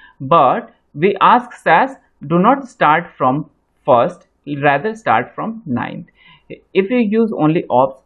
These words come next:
starting point will be first observation. If you are using first obs, you get the option to specify where do you want sas to start with. Okay, so let's go ahead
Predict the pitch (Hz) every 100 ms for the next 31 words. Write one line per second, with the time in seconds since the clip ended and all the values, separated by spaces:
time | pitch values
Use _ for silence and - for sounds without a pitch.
0 | _ _ - - 147 151 190 180 160 151
1 | 127 120 123 123 - _ _ _ - 123
2 | - 131 117 135 139 139 185 185 _ -
3 | 233 247 247 220 202 190 214 208 165 202
4 | 202 170 190 185 156 143 208 220 220 -
5 | 131 131 180 175 143 143 135 135 139 127
6 | 170 151 131 165 147 127 117 120 117 120
7 | - 113 117 - 151 - 65 - - _
8 | _ _ _ _ _ _ _ _ _ _
9 | 120 117 196 240 _ _ 143 139 175 -
10 | 170 180 180 175 208